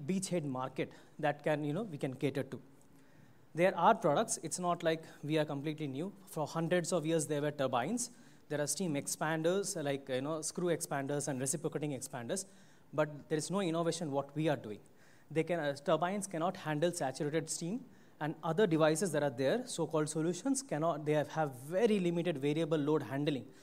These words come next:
No process industries operate at a constant load. They keep on varying depending upon the production rate,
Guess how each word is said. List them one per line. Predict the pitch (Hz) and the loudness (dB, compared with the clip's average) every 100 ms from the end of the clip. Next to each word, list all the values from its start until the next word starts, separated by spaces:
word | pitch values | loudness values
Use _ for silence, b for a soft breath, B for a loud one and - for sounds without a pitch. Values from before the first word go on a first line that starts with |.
| B B | B B
No | 160 202 | 0 2
process | 254 180 - 208 | 4 2 2 0
industries | 185 175 170 - 185 | -2 -2 -2 -2 0
operate | 139 127 175 170 | 0 -2 -2 -2
at | 139 | -2
a | |
constant | 214 147 151 - 165 139 | -2 -2 -2 0 -2 0
load. | 123 113 | -2 0
They | 175 | -2
keep | 208 208 | 0 0
on | 196 190 | 2 4
varying | 165 165 170 | 2 2 0
depending | 151 160 160 160 | 0 0 0 0
upon | 151 151 | 0 0
the | 147 | -2
production | 143 151 156 - 170 | 0 0 2 0 0
rate, | 160 180 | 0 -2